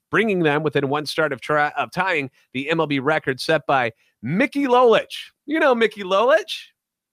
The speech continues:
No, you probably don't. Mickey Lolich and <laughs> Bill Freehan of the Tigers hold the record, so they're creeping. And if all goes well, Molina and Wainwright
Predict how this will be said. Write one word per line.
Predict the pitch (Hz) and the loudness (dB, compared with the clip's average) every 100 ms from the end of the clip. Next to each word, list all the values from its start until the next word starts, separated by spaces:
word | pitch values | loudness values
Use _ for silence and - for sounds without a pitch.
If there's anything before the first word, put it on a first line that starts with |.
| _ | _
No, | 123 117 | -6 -6
you | 95 | -6
probably | 101 127 98 | -4 -2 -2
don't. | 90 76 | -8 -10
Mickey | 101 190 220 | -6 -6 -2
Lolich | 190 190 190 175 | 2 2 2 -2
and | 156 | -2
<laughs> | |
Bill | 147 170 | -2 -2
Freehan | 202 202 202 151 147 139 - - - - | -4 -4 -4 -2 -2 -4 -10 -20 -20 -8
of | 156 190 | -4 -2
the | 151 | -2
Tigers | - 160 165 117 104 | 0 0 0 -2 -2
hold | 151 151 | 0 0
the | 135 | 0
record, | 147 139 147 135 | 0 0 -2 -4
so | - 123 107 - _ _ | -2 -2 -2 -8 _ _
they're | 95 131 | -8 -8
creeping. | - 180 190 175 160 - _ _ - | -2 -2 -2 -4 -6 -12 _ _ -2
And | 151 170 | 0 0
if | 170 180 | 0 4
all | 190 | 4
goes | 185 165 | 4 2
well, | 156 170 | 4 2
Molina | 160 160 160 | 2 0 -2
and | 147 | -2
Wainwright | 147 160 147 143 | -2 -2 -2 -2